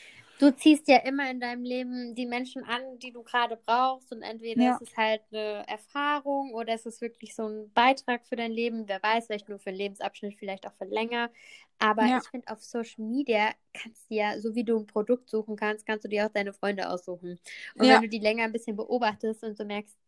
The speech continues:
Speaker 1: „Hey, ich <laughs> finde die einfach richtig cool und mit denen würde ich mich echt privat verstehen, wenn die jetzt nicht komplett fake sind, dann ist es auch so.“ Und
Speaker 2: Ja.
Speaker 1: das finde ich einfach, das ist so viel wert und ich möchte das nicht missen.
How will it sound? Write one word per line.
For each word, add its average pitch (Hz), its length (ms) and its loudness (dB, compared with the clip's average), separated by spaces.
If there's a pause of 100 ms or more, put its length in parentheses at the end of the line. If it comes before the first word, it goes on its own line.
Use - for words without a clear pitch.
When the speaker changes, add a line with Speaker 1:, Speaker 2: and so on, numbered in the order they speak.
(100)
Speaker 1:
„Hey, 240 480 -4 (200)
ich 214 180 -4
<laughs> - 40 -20
finde 269 140 -6 (340)
die 349 60 2
einfach 254 260 -4
richtig 247 420 -6
cool 269 340 6
und 220 220 -2 (380)
mit 220 160 -4
denen 226 160 -4
würde 233 120 -4
ich 226 100 -12
mich 226 180 -8
echt 220 160 -2
privat 254 420 0
verstehen, 247 440 -2
wenn 226 120 -2
die 226 80 -6
jetzt 226 220 -2
nicht 226 160 -4
komplett 226 340 -4
fake 247 300 0
sind, 226 300 -2
dann 202 100 -2
ist 220 200 -10
es 214 120 -12
auch 190 200 -8
so.“ 185 360 -6 (420)
Und 226 260 4
Speaker 2:
Ja. 262 160 6 (280)
Speaker 1:
das 226 280 0
finde 240 260 0
ich 226 160 -4
einfach, 220 640 0 (880)
das 233 220 -2
ist - 280 -14
so 254 400 2
viel 240 360 0
wert 226 400 2
und 214 200 -8
ich - 160 -12
möchte 226 280 -6
das 214 240 -12
nicht 208 240 -6
missen. 226 680 0